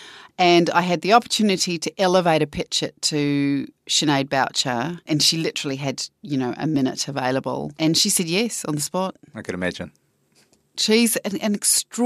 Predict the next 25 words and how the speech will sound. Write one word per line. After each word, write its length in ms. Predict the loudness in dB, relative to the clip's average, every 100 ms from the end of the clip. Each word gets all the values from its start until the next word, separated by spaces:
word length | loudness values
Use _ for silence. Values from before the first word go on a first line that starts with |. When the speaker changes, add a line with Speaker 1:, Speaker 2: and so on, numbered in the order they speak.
| 4 4
Speaker 1:
extraordinarily 920 | 4 6 4 4 4 4 2 0 -4 -10 _ _ 2
bold 500 | 6 8 8 4 2
and 240 | 0 0
visionary 480 | 2 0 2 2 2
person. 440 | 0 -2 0 2 2 2 -4
Speaker 2:
Yep. 280 | -8 -4 -4 -6 _ _
Speaker 1:
So 280 | -6 0 2
she 160 | 4 4
didn't 260 | 4 4
say, 720 | 2 2 4 4 4 4 0 -2
"Oh, 840 | -4 -4 -2 -2 0 0 -4 -6 -10
how 320 | -6 -2 -2
long 300 | -2 -2 0
will 100 | 0
that 240 | 0 -2 -4
take 400 | -10 -10 -10 -6
and 140 | -6
how 220 | -4 -4 -2
much 320 | -2 -4 -10
will 80 | -14
it 120 | -18
cost?" 440 | -16 -14 -12 -4
She 120 | 0
just 200 | 2 2
said, 280 | 2 2 0